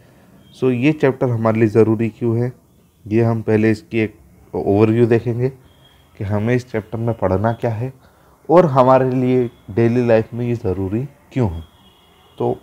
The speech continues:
शुरू करते हैं इस चैप्टर को। तो पहली बात, वाटर, यानी कि वाटर the basic need of every human। Without water there is nothing on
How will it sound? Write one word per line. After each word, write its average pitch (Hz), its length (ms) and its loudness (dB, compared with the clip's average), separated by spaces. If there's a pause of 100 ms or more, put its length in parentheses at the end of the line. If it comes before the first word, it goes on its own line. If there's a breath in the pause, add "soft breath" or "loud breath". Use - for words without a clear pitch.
(360)
शुरू 135 160 -2
करते 135 280 -4
हैं 139 60 0
इस 135 120 -8
चैप्टर 127 300 -4
को। 139 220 -2 (580 soft breath)
तो 151 60 -8
पहली 143 340 0
बात, 127 340 0
वाटर, 113 440 2 (720)
यानी 110 220 -12
कि 143 80 -6 (140)
वाटर 143 460 -4 (1080)
the 110 160 -4 (220)
basic 143 480 -6 (320)
need 113 280 -2
of 120 120 0 (120)
every 98 300 -6 (140)
human। 85 340 -12 (1080)
Without 143 400 2
water 123 340 -8 (500)
there 104 200 0
is 104 140 -8
nothing 98 520 -8 (640)
on 101 100 -4